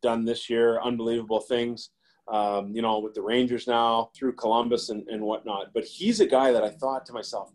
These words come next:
"Wow, he's super smart. He's got unbelievable skill. For, like, a thin guy, he shoots at a ton."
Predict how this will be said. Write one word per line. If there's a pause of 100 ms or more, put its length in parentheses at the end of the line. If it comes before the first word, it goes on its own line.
"Wow, (340)
he's
super
smart. (180)
He's
got
unbelievable
skill. (220)
For,
like,
a
thin
guy,
he
shoots
at
a
ton."